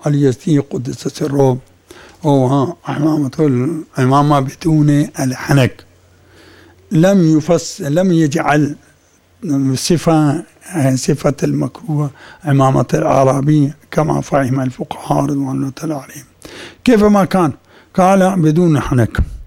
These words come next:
الطريق إلى إثبات هاي الكراهة بل شيئان أو طريقان.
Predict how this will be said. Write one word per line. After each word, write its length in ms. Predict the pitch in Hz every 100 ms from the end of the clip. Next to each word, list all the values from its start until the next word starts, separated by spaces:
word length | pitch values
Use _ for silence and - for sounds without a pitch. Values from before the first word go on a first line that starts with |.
| - - - - _ -
الطريق 520 | 156 - 170 190 240 -
إلى 380 | 196 165 156 156
إثبات 520 | 165 - - 208 180 170
هاي 260 | 143 147
الكراهة 680 | 139 151 147 135 170 151 156 147 _ _ _ _ -
بل 460 | 147 165 156 165
شيئان 440 | - 156 139 131 98 - _ -
أو 100 | 160
طريقان. 580 | 151 160 147 - 143 113